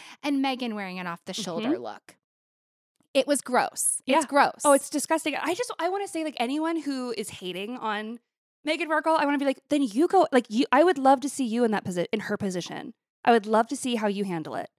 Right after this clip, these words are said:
Speaker 1: How are you handling it?
Speaker 2: Like,
Speaker 1: Right.
Speaker 2: I, I, I think she's handled this all so gracefully. And again, I don't, like, wasn't, was the documentary, here's, here's why I hope they made it, and I think this is really me being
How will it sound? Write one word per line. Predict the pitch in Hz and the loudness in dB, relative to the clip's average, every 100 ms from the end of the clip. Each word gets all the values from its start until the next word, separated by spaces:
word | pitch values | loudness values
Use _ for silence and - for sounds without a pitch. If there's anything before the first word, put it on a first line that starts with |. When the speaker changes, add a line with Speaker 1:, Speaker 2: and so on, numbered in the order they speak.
| _ | _
Speaker 1:
How | - 269 | -16 -12
are | 311 | -8
you | 285 | -8
handling | 262 240 254 208 151 | -8 -8 -8 -10 -14
it? | 69 - _ _ - | -18 -20 _ _ 4
Speaker 2:
Like, | 262 - _ _ _ _ - | 6 4 _ _ _ _ -10
Speaker 1:
Right. | 214 147 | -10 -4
Speaker 2:
I, | - - | -4 2
I, | 220 - _ _ - - _ _ _ _ - | 0 0 _ _ -20 -20 _ _ _ _ -2
I | 269 | 2
think | 294 302 | 2 0
she's | - 302 | 0 -2
handled | 240 254 254 214 | -2 -6 -6 -6
this | 208 - | -6 -6
all | 214 208 214 | -4 -4 -4
so | - - 220 220 220 233 - | -8 -2 2 4 2 0 -6
gracefully. | 196 196 196 - 147 104 - - - - - | -6 -4 -4 -8 -10 -12 -14 -20 -20 -12 -2
And | 294 | 0
again, | 302 254 165 - | 2 2 2 0
I | 220 | -4
don't, | - 277 302 - | 2 4 4 0
like, | 240 | -4
wasn't, | 233 269 285 285 | -4 -4 -4 -4
was | 240 247 | 0 0
the | 254 | 2
documentary, | 247 240 - 254 254 247 247 254 _ _ _ _ _ _ - | 6 4 4 2 2 2 0 -2 _ _ _ _ _ _ -4
here's, | 285 392 - 320 | 2 2 2 0
here's | 403 381 | 0 4
why | 359 | 6
I | 233 | 6
hope | 220 226 220 - | 4 0 -2 0
they | 262 | 0
made | 254 254 | 2 0
it, | 277 285 | 0 0
and | 226 | 0
I | 220 | 0
think | 240 | 0
this | 226 226 | -6 -6
is | 190 | -6
really | 190 202 208 | -4 -2 -2
me | 196 196 190 | -2 -2 -2
being | 190 185 170 175 | 0 0 -2 -6